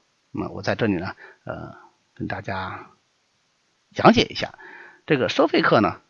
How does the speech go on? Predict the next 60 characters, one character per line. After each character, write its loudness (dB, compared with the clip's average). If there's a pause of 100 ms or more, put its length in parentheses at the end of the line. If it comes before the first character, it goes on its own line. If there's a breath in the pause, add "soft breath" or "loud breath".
(120)
一 -4
般 6
来 2
说 -6
会 -6
更 2
专 6
业 4
和 -8
深 0
入 0
一 -12
些。 -14 (320 loud breath)
换 4
句 6
话 0
说， -2
免 -2
费 2
的 0
课 -4
呢， -8 (180 soft breath)
呃， -8 (220)
主 -6
要 8
的 -10
作 -4
用 -4
是 -10
普 -8
及。 -12 (300 soft breath)
但 8
是 2 (220 loud breath)
如 -2
果 2
你 4
想 0 (440)
更 8
进 8
一 6
步 -2
的 -2
了 -2
解 -6
到 2 (580)
更 2
专 6
业 4
的 -4
或 -6
者 -4
更 6
精 2
准 -4
的 -6
知 -6
识， -4 (360 loud breath)
那 -6
可 -6
能， -12